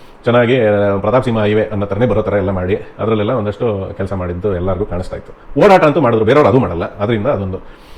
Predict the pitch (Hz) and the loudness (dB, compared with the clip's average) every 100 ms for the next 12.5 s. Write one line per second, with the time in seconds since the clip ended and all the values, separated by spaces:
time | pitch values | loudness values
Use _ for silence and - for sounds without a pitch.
0 | - - 139 143 147 120 139 131 110 127 | -16 0 4 6 4 4 2 2 4 4
1 | 104 - 104 117 107 104 107 107 104 98 | 2 -2 0 2 2 2 0 0 0 0
2 | 95 98 101 101 101 98 95 95 101 104 | -2 -4 -2 -2 -2 -2 0 0 0 0
3 | 98 104 98 98 90 107 98 92 92 101 | -2 0 0 0 -2 -4 -4 -2 -2 -2
4 | 98 101 101 95 98 90 98 95 101 98 | -2 -2 -2 -2 -2 -2 -4 -4 -2 -2
5 | 98 95 92 90 92 90 90 101 - - | -2 -2 -2 -2 -4 -4 -6 -8 -12 -20
6 | - 147 160 139 127 135 113 110 127 110 | -10 0 4 4 4 2 0 0 2 2
7 | 101 101 104 - 98 90 101 98 87 85 | 2 0 -4 -4 -4 -4 -4 -4 -4 -2
8 | 85 87 95 90 95 87 87 92 110 110 | -2 -2 -2 -2 -2 -4 -4 -4 -2 2
9 | 131 98 113 110 110 98 101 95 127 98 | 2 2 0 0 0 0 -2 0 -2 -2
10 | - 95 85 - - - - - 101 113 | -6 -8 -8 -12 -20 -20 -12 -4 0 0
11 | 107 92 95 101 98 95 95 104 92 87 | 0 -2 0 0 0 -2 0 0 -2 -4
12 | 123 92 - - | -4 -6 -6 -8